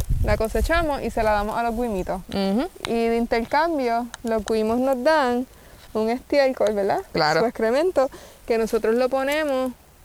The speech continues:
Speaker 1: este, en la composta y en el suelo. Y entonces ahí hay como un proceso de integración de elementos. Y eso es lo que busca la permacultura.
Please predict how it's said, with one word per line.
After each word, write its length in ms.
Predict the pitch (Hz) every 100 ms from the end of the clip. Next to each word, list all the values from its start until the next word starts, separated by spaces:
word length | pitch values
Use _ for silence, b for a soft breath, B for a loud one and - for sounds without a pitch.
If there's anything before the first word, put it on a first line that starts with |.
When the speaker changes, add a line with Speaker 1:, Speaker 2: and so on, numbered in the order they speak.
| B B -
Speaker 1:
este, 920 | 226 214 - - 214 208 202 196 185 -
en 100 | 208
la 100 | 196
composta 720 | 190 196 226 262 - 208 202 - - -
y 60 | 208
en 100 | 196
el 100 | 190
suelo. 420 | - 208 190 180
Y 120 | 220
entonces 380 | 220 233 240 285 -
ahí 460 | 233 240 294 294 - B B -
hay 220 | 220 226
como 460 | 277 262 254 240 -
un 440 | 220 233 240 262
proceso 840 | - 277 254 - 262 285 - 233
de 60 | 226
integración 840 | 214 214 208 208 - 208 220 240 262
de 120 | 226
elementos. 640 | 202 196 208 220 202 196 - B B B B -
Y 80 |
eso 180 | 233 269
es 60 | 269
lo 80 | 277
que 80 |
busca 280 | 277 285 302
la 100 | 247
permacultura. 840 | 220 208 202 196 190 - 220 208